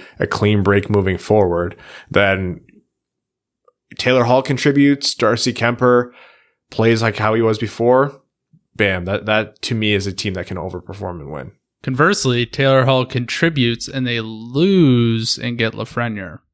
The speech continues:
Speaker 2: So either way, Taylor Hall contributes.
Speaker 1: Arizona or Minnesota. I'm happy for Lafreniere to go to either of those teams.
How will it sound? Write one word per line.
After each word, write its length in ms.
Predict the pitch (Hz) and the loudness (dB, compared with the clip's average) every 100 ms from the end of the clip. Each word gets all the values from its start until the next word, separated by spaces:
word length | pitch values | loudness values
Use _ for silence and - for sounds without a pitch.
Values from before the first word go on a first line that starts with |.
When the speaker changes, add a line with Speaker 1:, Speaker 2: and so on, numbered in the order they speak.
| _ _ | _ _
Speaker 2:
So 140 | - 135 | -6 0
either 240 | 165 175 | 2 2
way, 200 | 139 135 | 4 2
Taylor 320 | 131 127 127 | 4 2 4
Hall 160 | 120 123 | 2 2
contributes. 720 | 117 113 139 139 - - - - _ _ _ _ _ | -2 -4 -4 -4 -12 -14 -18 -18 _ _ _ _ _
Speaker 1:
Arizona 500 | 113 143 151 160 156 | 2 2 4 2 2
or 40 | 151 | 2
Minnesota. 640 | 147 147 147 127 101 - _ - | 4 2 4 2 2 -6 _ -4
I'm 180 | 120 139 | 0 2
happy 320 | 135 139 131 | 2 2 0
for 540 | - 127 120 120 - - | 2 2 4 2 0 -6
Lafreniere 460 | 117 - 113 107 | -10 -4 -2 0
to 80 | 107 | 0
go 120 | 104 | -2
to 80 | 101 | -2
either 280 | 92 101 104 | -2 -2 -4
of 80 | 95 | -8
those 180 | 95 | -10
teams. 400 | - 92 95 - | -8 -10 -10 -14